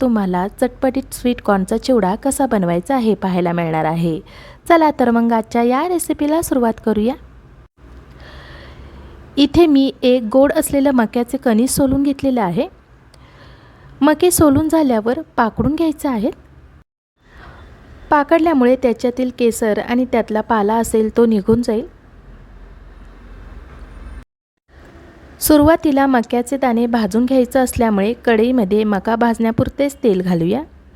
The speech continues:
साधारण तेल अर्धी पळी घालायचं आहे. तेल चांगलं गरम झाले की याच्यामध्ये मक्याचे दाणे घालूया. गॅसची आच मध्यम आचेपेक्षा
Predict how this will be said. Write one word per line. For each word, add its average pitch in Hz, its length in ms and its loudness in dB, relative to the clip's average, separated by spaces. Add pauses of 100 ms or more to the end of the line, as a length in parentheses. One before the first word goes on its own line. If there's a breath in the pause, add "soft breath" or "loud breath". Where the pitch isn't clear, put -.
(320 loud breath)
साधारण 285 640 2
तेल 262 200 2 (100)
अर्धी 226 260 0
पळी 285 240 0
घालायचं 214 480 -2
आहे. 202 200 -4 (560 soft breath)
तेल 359 160 6
चांगलं 330 380 0
गरम 302 220 2
झाले 285 300 2
की 269 180 -4
याच्यामध्ये 247 540 0
मक्याचे 214 480 0
दाणे 208 300 -2
घालूया. 226 380 -2 (1080 soft breath)
गॅसची 349 380 2
आच 294 200 0
मध्यम 277 340 0
आचेपेक्षा 277 480 -2